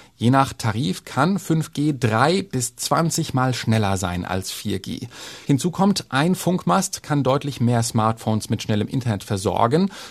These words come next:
Das hat sich jetzt zum Beispiel während der Fußball-E M gezeigt. In den Stadien waren ja Zehntausende Menschen und im Gegensatz zu früher sollten die mit fünf G trotzdem etwa so gutes Internet gehabt haben wie im W lan. Das hat zum Beispiel Vodafone ausgewertet.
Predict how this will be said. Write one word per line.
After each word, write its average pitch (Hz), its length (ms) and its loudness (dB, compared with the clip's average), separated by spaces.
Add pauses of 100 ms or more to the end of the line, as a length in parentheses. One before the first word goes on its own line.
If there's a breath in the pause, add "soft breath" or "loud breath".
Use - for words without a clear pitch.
Das - 160 -8
hat 117 120 -2
sich 120 120 -4
jetzt 120 200 -4
zum 107 120 0
Beispiel 101 420 -2
während 98 520 -2
der 98 180 0
Fußball-E 104 640 0
M 101 180 -4
gezeigt. 110 560 -2
In 104 100 -2
den 98 160 0
Stadien 127 540 0
waren 107 180 2
ja 101 160 2
Zehntausende 160 600 2
Menschen 117 480 2 (320 loud breath)
und 117 160 0
im 117 80 0
Gegensatz 117 420 0
zu 120 120 -4
früher 233 420 4
sollten 117 460 4
die 180 280 0
mit 151 200 0
fünf 190 320 0
G 156 280 -2
trotzdem 156 440 -2
etwa 127 340 0
so 120 160 0
gutes 208 380 2
Internet 151 320 -2
gehabt 113 320 -2
haben 110 280 4
wie 113 140 0
im 101 160 2
W 113 140 4
lan. 151 260 4 (300 loud breath)
Das 113 120 -4
hat 117 140 -2
zum 117 120 2
Beispiel 104 360 2
Vodafone 98 500 4
ausgewertet. - 720 -6